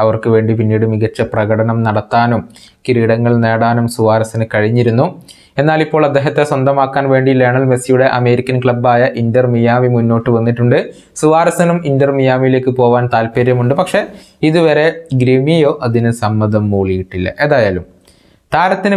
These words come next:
വേണ്ടിയുള്ള ശ്രമങ്ങൾ ഇന്റർ മിയാമി ഇപ്പോഴും നടത്തിക്കൊണ്ടിരിക്കുകയാണ്. ഇതിനിടെ ഗ്രമിയോയുടെ മുൻ ബ്രസീലിയൻ താരമായ ലുക്കാസ് ലെയ്വ സുവാരസിനെ കുറിച്ച് ചില കാര്യങ്ങൾ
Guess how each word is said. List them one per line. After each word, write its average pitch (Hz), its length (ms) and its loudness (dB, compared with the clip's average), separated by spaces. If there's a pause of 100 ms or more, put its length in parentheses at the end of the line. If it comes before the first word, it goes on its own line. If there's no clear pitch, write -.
വേണ്ടിയുള്ള 135 640 2 (120)
ശ്രമങ്ങൾ 117 460 0 (160)
ഇന്റർ 110 320 0
മിയാമി 107 340 -2 (100)
ഇപ്പോഴും 127 460 2
നടത്തിക്കൊണ്ടിരിക്കുകയാണ്. 135 1120 0 (600)
ഇതിനിടെ 165 360 2 (140)
ഗ്രമിയോയുടെ 135 600 2 (100)
മുൻ 120 120 0 (280)
ബ്രസീലിയൻ 127 460 2 (100)
താരമായ 117 720 2 (240)
ലുക്കാസ് 127 500 -2
ലെയ്വ 113 380 2 (460)
സുവാരസിനെ 120 560 0
കുറിച്ച് 113 320 0
ചില 110 220 2
കാര്യങ്ങൾ 110 320 0